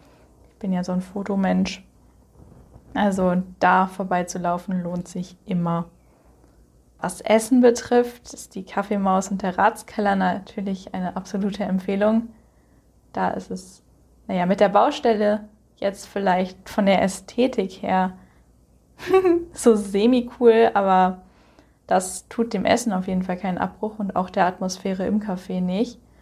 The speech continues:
Und auch draußen kann man immer noch schön sitzen. Da sieht man ja auch den Bauzaun nicht von der Terrasse, man guckt hier auf den Rathausplatz. Also wenn ihr eine Essgelegenheit sucht oder einfach mal einen Kaffee trinken wollt, mein Highlight ist der Chai Latte,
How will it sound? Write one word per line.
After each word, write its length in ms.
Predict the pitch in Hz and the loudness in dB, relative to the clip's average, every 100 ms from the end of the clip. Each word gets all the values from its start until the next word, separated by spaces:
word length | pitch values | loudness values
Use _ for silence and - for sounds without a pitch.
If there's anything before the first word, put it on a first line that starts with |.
| _ _ | _ _
Und 140 | 311 | 0
auch 140 | 330 330 | 0 0
draußen 400 | - 185 202 233 | 0 0 2 0
kann 140 | 196 | 2
man 140 | 180 185 | 0 0
immer 200 | 208 180 | 0 0
noch 160 | 185 | -4
schön 300 | - 185 180 | -6 -4 -2
sitzen. 520 | 180 180 - 226 233 - _ _ _ | -4 -6 -2 -2 -2 -8 _ _ _
Da 120 | 190 | -2
sieht 180 | 190 214 | -2 -2
man 140 | 196 190 | 0 2
ja 140 | 180 | 2
auch 80 | 180 | 0
den 200 | 196 185 | -2 2
Bauzaun 420 | 180 180 - 185 | 2 0 -2 -2
nicht 160 | 185 - | -2 -2
von 120 | 185 | -2
der 100 | 185 | -2
Terrasse, 440 | 202 190 190 202 | -2 -2 -4 -4
man 160 | 190 185 | -6 -6
guckt 240 | 196 190 | -6 -8
hier 140 | - 185 | -6 -6
auf 80 | |
den 140 | - 196 | -6 -4
Rathausplatz. 800 | 185 180 190 - 196 190 - - _ _ - - _ _ _ _ - | -2 -2 -4 -4 -2 -2 -4 -20 _ _ -20 -20 _ _ _ _ -2
Also 320 | 220 202 190 | 0 2 2
wenn 140 | 202 | 2
ihr 60 | 202 | 4
eine 400 | 196 196 190 190 - _ - | 2 2 0 -4 -12 _ 0
Essgelegenheit 1000 | 254 247 - 214 208 196 196 190 180 185 | 0 0 0 2 2 0 0 0 -2 -4
sucht 520 | 214 202 - - - _ _ _ _ _ - | -6 -6 -8 -20 -20 _ _ _ _ _ -6
oder 160 | 190 | 0
einfach 320 | 180 185 185 190 | 0 0 -4 -4
mal 80 | |
einen 140 | 180 180 | -4 -2
Kaffee 300 | 233 233 208 | -2 0 -2
trinken 420 | - 196 190 185 | -4 -4 -2 0
wollt, 420 | 185 196 233 - _ _ | 2 2 0 -8 _ _
mein 440 | 202 190 185 185 - | -4 0 0 -2 -2
Highlight 300 | 185 185 185 | 0 0 -2
ist 200 | 185 - | -8 -10
der 100 | 180 | -10
Chai 240 | - 180 | -6 -4
Latte, 540 | 180 180 - 220 254 | -2 -2 0 0 0